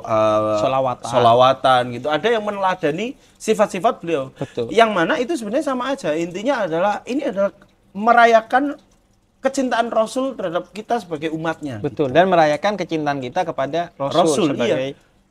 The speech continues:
Speaker 1: Ya termasuk tadi ada
Speaker 2: utusan.
Speaker 1: menghadirkan yang katanya, eh, ter-, berterima kasih dan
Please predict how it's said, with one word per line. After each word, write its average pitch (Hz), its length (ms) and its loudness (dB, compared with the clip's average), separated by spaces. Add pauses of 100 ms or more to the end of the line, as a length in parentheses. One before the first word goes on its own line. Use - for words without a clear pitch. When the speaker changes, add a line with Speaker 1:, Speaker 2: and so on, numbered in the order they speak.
(180)
Speaker 1:
Ya 175 80 6
termasuk 214 340 2
tadi 214 220 2
ada 151 180 2
Speaker 2:
utusan. 170 140 4
Speaker 1:
menghadirkan 147 640 4 (300)
yang 127 260 -4
katanya, 113 840 -6
eh, 110 500 -4
ter-, 113 200 -10
berterima 123 560 -4
kasih 139 420 -2
dan 120 380 -4